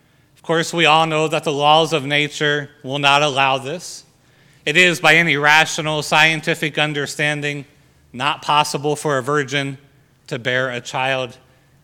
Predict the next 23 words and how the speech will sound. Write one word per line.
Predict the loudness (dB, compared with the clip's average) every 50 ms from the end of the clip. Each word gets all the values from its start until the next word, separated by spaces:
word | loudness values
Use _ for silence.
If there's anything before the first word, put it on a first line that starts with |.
| _ _ _ _ -14
yet | -14 -12 -8 -4
that | -2 -2 -2 -2 -4 -8 -20 -18 -16
is | -12 -12
exactly | -10 -6 -2 0 0 0 -2 -4 -10 -10 -10 -12 _ -14
what | -12 -12 -10
we | -10 -8
celebrate. | -2 0 2 2 2 0 0 -4 -8 -10 -10 -14 _ _ _ _ _ _ _ _ _ _ _ _ _ _ _ _ _ _ _ _ _ _ _ _ _ _ _ _ _ -8
In | -2
the | -2 -2
fourth | 0 0 0 0 0 0 -2
Sunday | -6 -6 -2 -2 0 0 2 0
of | 2 2
Advent, | 4 4 4 4 2 0 -4 -4 -4 -4 -6 -8
in | -8 -6 -4 -2
this | -4 -4 -4 -6
text | -8 -6 -6 -6 -6 -8 -12 -18 -18 -18 -20 _ _ _ _ _ _ _ _
of | -8 -4 2
the | 4 4
angel | 4 4 2 0 -2 -2
Gabriel's | 0 2 4 4 4 4 2 2 0 0 0 -2
annunciation | -4 -6 -4 -4 -4 -6 -6 -6 -2 0 0 0 -2 -4 -6 -8 -8 -10
to | -8 -8 -6
Mary, | -2 0 0 2 2 0 0 -2 -6